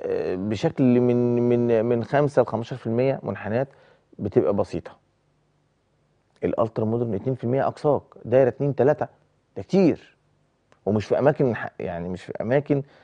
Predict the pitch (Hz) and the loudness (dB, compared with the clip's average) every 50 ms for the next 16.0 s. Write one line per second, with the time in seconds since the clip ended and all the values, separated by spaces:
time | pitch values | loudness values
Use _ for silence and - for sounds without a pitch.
0 | _ _ _ _ - - 110 127 123 - - - - - - - 123 113 - 113 | _ _ _ _ -6 0 2 2 2 2 0 -4 -6 -6 -4 -4 -4 -2 0 0
1 | 110 104 98 - - - - - - 120 117 113 117 117 110 107 104 104 - - | 0 0 -2 -6 -10 -12 -2 4 4 4 6 6 6 6 6 4 2 0 -4 -10
2 | - - - 101 104 104 104 101 101 - 123 117 110 113 117 113 101 - - 92 | -16 -10 -6 -4 -2 -2 -2 -2 2 4 4 4 6 4 2 2 0 -2 -6 -12
3 | - - 107 107 - - 67 - - 73 71 57 80 95 95 104 - - 113 85 | -6 -2 0 0 0 -2 -6 -10 -10 -10 -10 -8 -6 -4 -4 -4 -4 -4 -2 2
4 | - 120 117 113 110 113 123 123 120 - - - - _ _ - - - - - | 4 4 6 6 8 8 8 8 8 4 -2 -20 -20 _ _ -12 -10 -10 -10 -8
5 | - - 110 123 123 139 131 113 107 113 131 135 123 - - - 107 107 - - | -4 -2 0 0 2 2 4 6 8 10 10 10 8 6 2 -2 -2 -2 -2 0
6 | 135 135 123 - _ - - - - _ _ _ _ _ _ _ _ _ _ _ | 0 0 0 0 _ -16 -20 -20 -20 _ _ _ _ _ _ _ _ _ _ _
7 | - - _ _ _ _ _ _ _ _ _ _ _ _ _ _ _ _ _ _ | -20 -20 _ _ _ _ _ _ _ _ _ _ _ _ _ _ _ _ _ _
8 | - - - 101 101 98 - 107 104 107 107 107 104 101 98 - - 104 101 - | -8 -2 0 2 2 2 2 0 2 2 2 0 0 0 -2 -2 -2 -4 -2 0
9 | 107 110 127 170 180 208 160 135 175 175 165 - - - 165 165 160 147 - 143 | 0 2 4 6 6 6 6 6 6 6 6 6 4 2 2 4 4 4 4 2
10 | 151 147 135 104 - - 104 92 - - - 92 90 95 113 127 - - 120 104 | 4 4 2 2 0 0 -2 -2 -2 -4 -4 -4 -2 -2 -2 -2 -2 -2 -2 0
11 | - 143 139 - 139 123 113 110 - 131 131 117 107 101 98 101 107 110 123 131 | 2 0 0 2 0 0 2 4 6 6 6 4 2 -2 -2 0 2 4 6 6
12 | 131 127 113 - - - - - - - - - 107 107 107 104 104 101 101 101 | 6 6 4 0 0 2 2 4 4 2 0 2 4 6 6 6 6 4 2 2
13 | 101 98 98 98 98 98 98 95 98 98 98 104 104 113 120 123 123 120 117 - | 0 0 0 0 2 2 2 2 0 0 2 4 6 8 8 10 8 8 6 4
14 | - 104 104 - - 117 123 117 113 113 107 104 98 98 95 87 104 113 110 110 | 2 0 0 -2 -2 -2 -2 0 0 0 0 2 2 2 2 0 0 -2 -2 -2
15 | 104 101 98 - - 123 123 123 - - - - - 95 95 95 92 80 80 | -4 -4 -4 0 2 2 2 2 2 -4 -6 -2 -2 -2 0 -2 -4 -6 -10